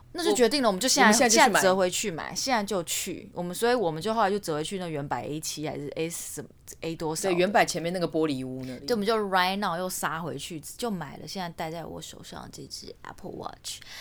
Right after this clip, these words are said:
Speaker 1: 那就是播音乐很方便之外啊，我觉得它对我来说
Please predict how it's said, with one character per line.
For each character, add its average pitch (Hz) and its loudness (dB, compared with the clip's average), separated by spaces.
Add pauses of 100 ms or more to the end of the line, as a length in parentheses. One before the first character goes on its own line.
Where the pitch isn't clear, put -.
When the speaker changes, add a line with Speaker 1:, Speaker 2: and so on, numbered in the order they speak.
(160)
Speaker 1:
那 240 0
就 240 -4
是 247 -2
播 240 2
音 247 0
乐 240 2
很 175 -8
方 185 -6
便 196 -4
之 165 -6
外 170 -2
啊， 147 -2 (300)
我 180 -2
觉 190 -2
得 220 0
它 233 -2
对 240 -2
我 143 -4
来 135 -8
说 185 -4